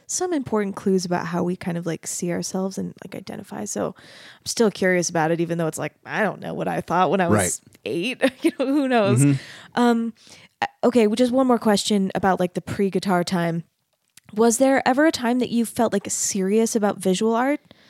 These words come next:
Speaker 1: That you were, like, trying to really get better at it?
Speaker 2: No. Um, I think a lot of that came along 'cause, like, when I was in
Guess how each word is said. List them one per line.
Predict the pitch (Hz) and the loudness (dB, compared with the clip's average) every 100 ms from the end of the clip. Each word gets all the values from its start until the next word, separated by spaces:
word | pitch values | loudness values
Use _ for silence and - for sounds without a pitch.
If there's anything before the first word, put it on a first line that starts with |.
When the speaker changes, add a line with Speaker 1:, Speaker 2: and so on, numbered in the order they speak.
| _ - | _ -8
Speaker 1:
That | 208 | 0
you | 208 | 2
were, | 202 | 4
like, | 190 180 - - _ - | 2 0 -4 -18 _ -6
trying | - 208 202 | 0 0 2
to | |
really | 190 185 | 0 0
get | - - - | -2 -6 -2
better | 175 185 | 0 2
at | 214 226 | 2 0
it? | 247 - _ | -2 -6 _
Speaker 2:
No. | 180 170 165 170 165 160 151 147 135 127 123 127 127 107 - - 127 | 2 4 4 4 4 6 6 6 4 2 2 2 2 0 -8 -10 0
Um, | 131 123 117 | 2 2 0
I | 117 | -4
think | - 156 143 | 0 0 2
a | 127 | 0
lot | 117 117 | 0 0
of | 110 | 0
that | 95 | -4
came | - 117 107 | -2 -2 0
along | 104 104 | 0 0
'cause, | 104 110 | -2 -2
like, | 110 - _ | -2 -4 _
when | 110 123 | 0 2
I | 123 | 4
was | 117 107 | 4 2
in | 104 98 | 0 -4